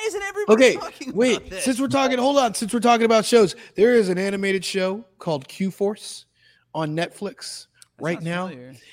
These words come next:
Speaker 2: And it is fucking amazing. It's all about, like, fucking, they're, like, spies, but they're all, like, gay and queer and shit.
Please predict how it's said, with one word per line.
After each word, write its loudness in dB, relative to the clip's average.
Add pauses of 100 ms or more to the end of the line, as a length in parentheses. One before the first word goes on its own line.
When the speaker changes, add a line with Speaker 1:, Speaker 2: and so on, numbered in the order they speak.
(240)
Speaker 2:
And -2 (380)
it 2
is 0
fucking -4
amazing. -2
It's -2
all 2
about, 0
like, -6 (240)
fucking, -2 (220)
they're, 2
like, -2
spies, 0 (320)
but 0
they're 2
all, 4
like, -4
gay 0
and -8
queer -2
and -6
shit. -4